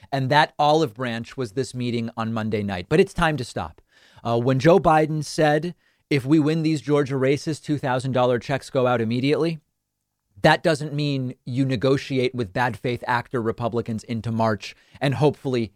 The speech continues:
get checks out by the end of March, if not early April. Enough time has gone by. And if Joe Biden and Democrats don't move forward on the one point nine trillion, l-, put it at risk. You know, if Republicans really want to vote against it, let 'em do it.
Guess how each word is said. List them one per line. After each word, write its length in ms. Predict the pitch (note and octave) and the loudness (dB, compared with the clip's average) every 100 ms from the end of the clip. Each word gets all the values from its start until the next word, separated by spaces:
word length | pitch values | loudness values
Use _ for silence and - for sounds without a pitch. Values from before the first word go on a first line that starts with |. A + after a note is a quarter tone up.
| - | -6
get 200 | C3 - | -4 -4
checks 360 | - C3+ - C3 | -4 -6 -4 -4
out 240 | A2+ - | -2 -2
by 140 | B2 | -4
the 120 | A#2 A#2 | -2 -2
end 140 | A2 | -2
of 100 | G#2+ | -4
March, 300 | A2+ G#2 - | -4 -4 -4
if 140 | G#2+ | -4
not 160 | A2+ G2 | -2 -2
early 240 | F#2+ F#2+ | -2 -2
April. 360 | F2+ E2+ D#2 D2 _ _ _ _ | -4 -6 -10 -12 _ _ _ _
Enough 320 | D#3 E3 E3+ | 2 4 2
time 260 | - D3 D3 | 0 0 0
has 160 | D3+ A#2 | -4 -2
gone 260 | B2 A2+ | -2 -2
by. 340 | G#2 F2+ D#2 - | -4 -4 -6 -8
And 120 | C3 B2+ | -6 -6
if 100 | A2 | -4
Joe 240 | B2+ C#3+ | 2 2
Biden 360 | D3+ D3 D3+ D3+ | 4 0 0 -2
and 120 | C3+ | -4
Democrats 520 | C3 C3 C3+ A#2+ G#2 | -4 -6 -6 -8 -6
don't 220 | B2+ B2+ | -6 -4
move 160 | B2+ A#2+ | -6 -4
forward 380 | A#2+ A2+ B2 A#2+ | 0 2 2 0
on 120 | A2+ | 0
the 80 | G#2+ | -2
one 200 | A2 G#2 | -2 -4
point 220 | A#2 G#2 | -6 -4
nine 180 | G#2 G2+ | -4 -6
trillion, 480 | A#2 G2+ F#2 F2+ - _ _ - | -4 -4 -4 -6 -10 _ _ -12
l-, 160 | B2+ - - - - - | -10 -12 -20 -20 -12 2
put 180 | G3+ B3+ | 4 6
it 80 | |
at 160 | C#4 G3 | 4 4
risk. 240 | G#3+ A#3+ | 2 0
You 200 | F#3+ G3 | 0 -2
know, 140 | G#3 F3+ | -2 -2
if 160 | D3+ - | -6 -6
Republicans 520 | D3+ G#3+ C4 A#3+ E3+ | -2 0 0 0 -2
really 220 | E3 A#3 | -2 -4
want 160 | A3 G#3 | -2 -2
to 60 | F#3+ | 0
vote 160 | G3+ | 0
against 280 | F#3 F#3+ - | 0 -2 -4
it, 60 | - | -2
let 200 | C#3+ E3 | 0 0
'em 120 | D#3 | 2
do 160 | F3 | 2
it. 140 | A2+ | 0